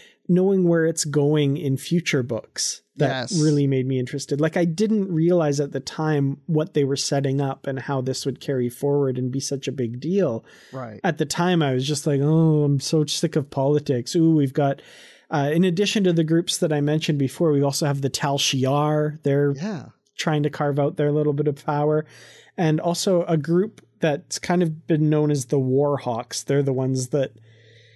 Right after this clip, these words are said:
Speaker 1: kinda wanna go to war with the Federation and everyone else. And,
Speaker 2: Yes.
Speaker 1: uh, they're led by Senator Pardek, uh, who you might remember from Unification two-parter. Uh, he's the guy that's played by Malachi Throne,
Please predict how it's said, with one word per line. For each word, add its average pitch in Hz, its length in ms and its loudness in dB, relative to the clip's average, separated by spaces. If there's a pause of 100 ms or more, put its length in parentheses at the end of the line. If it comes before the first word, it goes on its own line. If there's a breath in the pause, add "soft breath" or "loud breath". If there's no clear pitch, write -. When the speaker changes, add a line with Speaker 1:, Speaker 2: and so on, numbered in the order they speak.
(120 soft breath)
Speaker 1:
kinda 262 240 0
wanna 180 460 2 (120)
go 170 140 2
to 160 80 2
war 151 340 2
with 139 260 -2
the 135 80 0
Federation 135 600 0
and 135 120 -2
everyone 135 380 -2
else. 123 440 -4 (340)
And, 139 460 0
Speaker 2:
Yes. - 20 -6
Speaker 1:
uh, 131 260 -2 (240)
they're 170 340 2
led 160 680 0
by 139 420 0
Senator 151 440 0
Pardek, 165 800 -2 (720 soft breath)
uh, 139 300 -2
who 160 120 2
you 165 140 2
might 151 200 0
remember 147 380 2
from 139 340 -2
Unification 151 800 0
two-parter. 131 640 -4 (200)
Uh, 131 240 -4
he's 143 260 -2
the 147 60 -4
guy 143 200 2
that's - 480 -8
played 147 260 0
by 143 140 4
Malachi 151 520 0
Throne, 156 760 0